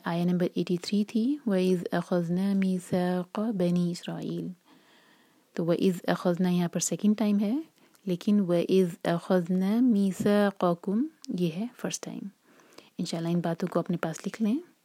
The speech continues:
اب دیکھتے ہیں آیت کو۔ وَإِذْ أَخَذْنَا، ذال ساکن پر time دیں گے،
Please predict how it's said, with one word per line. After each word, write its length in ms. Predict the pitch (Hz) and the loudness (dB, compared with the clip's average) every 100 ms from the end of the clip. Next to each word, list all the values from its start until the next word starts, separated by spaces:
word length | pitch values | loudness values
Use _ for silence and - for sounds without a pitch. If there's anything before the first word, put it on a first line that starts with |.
| _ _ - - - - - - _ - - _ _ _ _ _ _ - - - - - | _ _ -20 -20 -20 -20 -20 -20 _ -20 -20 _ _ _ _ _ _ -20 -20 -18 -16 -10
اب 100 | 175 170 | -6 -6
دیکھتے 260 | 170 - | -4 0
ہیں 80 | 214 | 0
آیت 300 | 208 175 - | -2 -6 -8
کو۔ 340 | - 262 - | -4 -4 0
وَإِذْ 760 | 190 180 - 190 196 190 180 - - - - 214 | 0 0 0 2 4 2 -2 -10 -18 -12 -2 0
أَخَذْنَا، 880 | 233 - 180 180 156 170 165 160 196 - _ - - 175 | 0 2 2 2 0 -4 -4 -6 -8 -14 _ -20 -10 -4
ذال 280 | 160 160 160 | 0 0 -2
ساکن 340 | - 165 170 | -4 -4 -4
پر 120 | 160 | -4
time 280 | 170 165 175 | -6 -4 -2
دیں 240 | 220 190 190 | 0 0 0
گے، 140 | 233 | -2